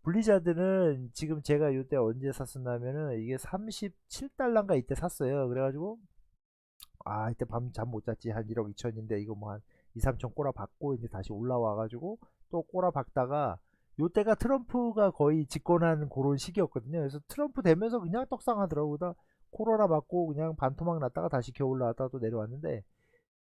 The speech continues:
이때가 뭐 마사장부터 해가지고 좀 잘 나가는 애들이 요때 좀 많이 빠진 것 같아요. 이때 성희롱 먹을 때. 이건 코로나니까 그냥 완전 박살났던 거였고,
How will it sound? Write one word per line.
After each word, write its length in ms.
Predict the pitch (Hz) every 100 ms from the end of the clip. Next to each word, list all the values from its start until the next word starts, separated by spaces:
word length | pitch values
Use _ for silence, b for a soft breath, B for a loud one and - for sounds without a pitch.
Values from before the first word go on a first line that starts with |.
| _
이때가 460 | 160 170 202 196 202
뭐 140 | 185
마사장부터 720 | 151 123 165 175 185 175 180
해가지고 400 | 185 196 180 190
좀 140 | 185 175
잘 180 | 147
나가는 360 | 156 165 170 160
애들이 680 | 156 143 156 185 170 110 95 127 131
요때 400 | 143 170 196 190
좀 140 | 175
많이 220 | 131 104 120
빠진 280 | 139 151
것 80 | 127
같아요. 180 | 101 110
이때 140 | 113 127
성희롱 500 | 170 175 160 139 120
먹을 160 | 104 -
때. 80 | 107
이건 260 | 165 214
코로나니까 640 | - 247 240 214 175 185 156
그냥 260 | 147 143
완전 260 | 117 123 131
박살났던 680 | 117 - 127 117 104 - 113
거였고, 500 | 110 110 165 135